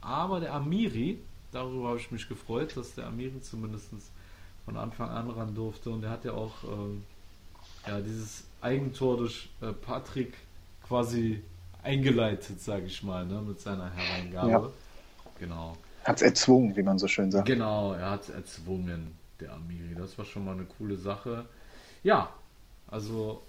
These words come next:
Speaker 1: das Rennen um die internationalen Plätze ist auf jeden Fall im vollen Gange und, ähm, die Roma muss auch noch mit einem Auge nach hinten schielen, weil der
Speaker 2: <laughs>
Speaker 1: Erzrivale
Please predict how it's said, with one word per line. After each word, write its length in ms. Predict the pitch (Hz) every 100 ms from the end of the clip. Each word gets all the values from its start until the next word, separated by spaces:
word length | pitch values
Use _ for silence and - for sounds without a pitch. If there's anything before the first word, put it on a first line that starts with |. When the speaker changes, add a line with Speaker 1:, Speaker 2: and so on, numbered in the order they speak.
| - - 101
Speaker 1:
das 260 | 110 104 107
Rennen 440 | 117 147 175 175
um 240 | 139 143 131
die 160 | 127 139
internationalen 800 | 139 139 135 135 131 123 123
Plätze 480 | 113 120 127 - 156
ist 120 | 143
auf 180 | 143 135
jeden 180 | 143 139
Fall 200 | - 135
im 120 | 127
vollen 360 | - 143 139 117
Gange 320 | 104 127 170
und, 440 | 135 131 127 120 -
ähm, 760 | 123 127 123 123 123 120 120 117
die 80 |
Roma 340 | 120 117 131 143
muss 400 | 127 135 160 -
auch 320 | 120 143 160
noch 180 | 160 156
mit 280 | 143 139 117
einem 300 | 127 151 156
Auge 300 | 165 165 185
nach 200 | 190 147
hinten 480 | 220 311 - 196
schielen, 600 | - - 139 247 240 180 196
weil 160 | 131
der 260 | 147 151 151
Speaker 2:
<laughs> 0 |
Speaker 1:
Erzrivale 1200 | 185 190 180 170 165 165 175 180 170 170 175 165